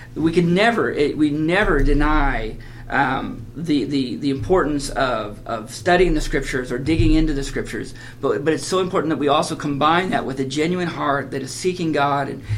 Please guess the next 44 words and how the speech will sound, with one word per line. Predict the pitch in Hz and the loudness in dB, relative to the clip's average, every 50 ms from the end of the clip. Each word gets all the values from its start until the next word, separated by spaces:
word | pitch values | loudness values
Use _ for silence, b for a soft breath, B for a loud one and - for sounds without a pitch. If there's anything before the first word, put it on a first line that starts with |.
| B B | B B
in | 131 131 - | -2 0 2
prayer | - - 165 165 165 165 160 160 160 151 | 2 2 4 4 4 4 4 4 2 0
and | 135 139 | 0 0
fasting, | - 151 151 156 156 156 - 156 147 | 0 2 2 2 0 0 -2 -2 -2
or | 139 123 117 117 B B B B B B B - - | -2 -2 -4 -6 B B B B B B B -6 -2
just, | 160 180 175 - - - | -2 -2 -2 -2 -4 -2
just | 160 165 165 - | -2 -2 -2 -2
seeking | - 214 226 226 226 190 170 | 0 0 0 0 0 0 2
after | 156 160 160 165 - - 147 139 | 2 0 0 -2 -2 -2 0 0
God. | 139 143 135 131 127 117 107 110 - - B B B B B B | 2 0 0 0 0 -4 -6 -8 -10 -16 B B B B B B
But | 143 | 2
we | 147 165 165 165 | 4 4 6 6
don't, | 185 202 214 196 - | 6 6 6 4 4
we | 170 175 | 2 2
don't | 170 190 190 175 156 | 4 4 2 2 2
neglect | 165 160 147 175 170 175 185 160 - - - - - - - - | 0 0 0 2 2 2 2 2 0 -4 -10 -14 -14 -14 -10 -6
the | 143 139 | -4 -4
study | 135 - 165 151 151 147 | -2 0 2 2 2 2
of | 139 | 0
the | 139 135 | 0 0
Word. | 143 151 139 117 98 101 - B B B B B | 0 0 -2 -2 -4 -8 -10 B B B B B
And | - 151 | 0 2
those | 170 185 185 185 | 4 4 2 2
two | - 208 190 | 0 0 0
combine | 175 170 165 160 160 160 170 165 | 2 2 0 2 2 2 2 2
together | 156 151 143 156 160 165 165 131 123 107 - B B B B B | 0 0 2 2 2 2 2 0 -8 -8 -10 B B B B B
so | - - 185 | -2 0 2
that | 175 175 | 2 4
we | 175 175 | 2 2
can | 170 190 165 156 156 | 4 4 2 2 2
know | 160 165 175 185 175 | 2 4 4 4 4
God, | 156 143 123 - 139 | 2 0 -2 -2 -4
because | 151 147 170 151 | -4 -4 -4 -4
the | 160 165 | -4 -2
Scriptures | - 208 208 202 - 202 180 165 | 0 0 0 0 0 -2 -2 0
allow | 151 151 147 147 | 0 2 2 2
us | 151 147 | 0 -2
to | - 147 | -4 -8
hear | 139 - 180 185 190 190 175 | -8 -4 0 2 2 2 2
God | 156 151 143 139 - | 2 0 0 0 -2
clearly | - - 165 170 170 165 165 147 135 131 | -4 -4 -2 -2 0 0 0 0 0 0
and | 147 151 | -2 -2
to | 143 | -2
discern. | - 160 - - 202 220 226 175 135 - - - - | -4 -4 -4 0 2 2 2 2 0 -2 -4 -8 -10